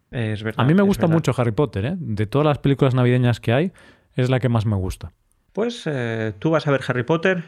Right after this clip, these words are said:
Speaker 1: yo voy a ver solo en casa Elf y Milagro en la calle treinta y cuatro.
Speaker 2: Vale.
Speaker 1: Son algunas de las películas que me apunto en mi lista para verlas cada año.
Speaker 2: Perfecto.
Speaker 1: Así que vamos a ver cómo van.
Speaker 2: Venga,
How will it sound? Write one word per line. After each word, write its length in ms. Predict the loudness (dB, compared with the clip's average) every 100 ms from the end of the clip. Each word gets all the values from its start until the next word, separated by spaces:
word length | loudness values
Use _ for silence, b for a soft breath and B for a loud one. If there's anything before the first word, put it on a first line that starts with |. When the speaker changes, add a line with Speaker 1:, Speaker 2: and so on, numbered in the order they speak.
| -6
Speaker 1:
yo 100 | -4
voy 120 | 0
a 60 | 0
ver 140 | -2
solo 220 | -2 -2
en 80 | -2
casa 600 | -2 -4 -2 -4 -4 -8 _ _ -6
Elf 480 | -2 -2 -6 -14 -14
y 440 | -8 -6 -4 -4 -6
Milagro 420 | -2 0 0 -2
en 80 | -4
la 120 | -4
calle 280 | -4 -2 -2
treinta 260 | -4 -6 -6
y 40 |
cuatro. 420 | 0 0 0 -6 B -10
Speaker 2:
Vale. 180 | -6
Speaker 1:
Son 100 | -2
algunas 340 | -2 -2 -4 -4
de 60 |
las 160 | -4 -4
películas 440 | -2 -2 -2 -4 -6
que 160 | -8
me 100 | -8
apunto 340 | -4 -4 -2 -4
en 60 |
mi 80 | -2
lista 400 | -4 -2 -6 -4
para 180 | -4 -2
verlas 320 | -2 -4 -4
cada 260 | -4 -2 -2
año. 200 | -4 -4
Speaker 2:
Perfecto. 140 | -12 B B B B B _
Speaker 1:
Así 300 | -12 -4 -4
que 260 | -2 -4 -6 -2
vamos 340 | 0 0 0
a 40 |
ver 160 | 0 0
cómo 220 | -2 -2
van. 160 | -4 -6 -14 _ _
Speaker 2:
Venga, 420 | -2 -2 -2 -6